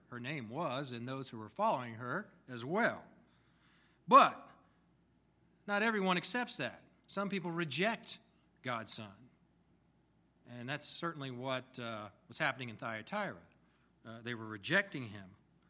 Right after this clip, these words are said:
Uh, they were basically telling their Creator, their Heavenly Father,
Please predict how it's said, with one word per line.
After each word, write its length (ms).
Uh, 200
they 100
were 100
basically 720
telling 720
their 200
Creator, 760
their 180
Heavenly 560
Father, 760